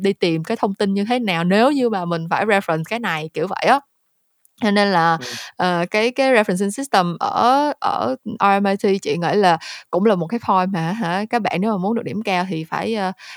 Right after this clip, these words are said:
Speaker 1: practice liền từ bây giờ, <laughs> chứ đừng có để tới lúc mà, như tới lúc mà để chạy deadline rồi á là nó, kiểu,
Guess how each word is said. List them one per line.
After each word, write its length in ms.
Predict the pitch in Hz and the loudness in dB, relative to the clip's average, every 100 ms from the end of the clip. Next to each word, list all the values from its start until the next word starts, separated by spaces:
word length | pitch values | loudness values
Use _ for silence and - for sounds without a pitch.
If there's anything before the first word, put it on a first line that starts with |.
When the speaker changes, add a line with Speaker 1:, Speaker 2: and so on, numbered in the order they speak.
| - | -4
Speaker 1:
practice 360 | 247 - 302 - | -4 -2 -4 -2
liền 180 | 175 160 | -2 0
từ 100 | 165 | -2
bây 140 | 165 190 | 2 4
giờ, 100 | 202 | 6
<laughs> 260 | - 196 | 6 4
chứ 80 | 240 | 4
đừng 180 | 269 185 | 4 2
có 100 | 247 | 0
để 220 | 214 196 | 0 -2
tới 100 | 240 | -2
lúc 160 | 254 302 | -2 -2
mà, 260 | 208 180 175 - - - - | -2 -2 -2 -4 -8 -8 -4
như 120 | 233 | 0
tới 120 | 277 | 2
lúc 120 | 349 | 4
mà 80 | 269 | 2
để 120 | 190 214 | 2 0
chạy 120 | - 185 | -2 0
deadline 400 | 285 247 214 214 | 0 2 2 4
rồi 320 | 202 175 190 | 4 4 2
á 100 | 247 | 2
là 140 | 208 | 0
nó, 240 | 180 208 247 254 220 | -2 0 0 0 -2
kiểu, 300 | 202 160 254 | 0 2 2